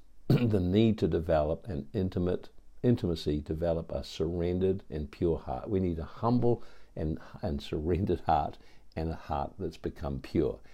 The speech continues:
And that's a journey to do that, but it starts with the first decision. So I believe for all the works that we do, God is gonna pass them through the test of intimacy. Have we humbled ourselves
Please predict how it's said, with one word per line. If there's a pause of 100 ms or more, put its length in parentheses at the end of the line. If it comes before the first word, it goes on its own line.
(160)
And
that's
a
journey
to
do
that, (200)
but
it
starts
with
the
first
decision. (400)
So
I
believe
for
all
the
works
that
we
do, (640)
God
is
gonna
pass
them
through
the
test
of
intimacy. (2000)
Have
we
humbled
ourselves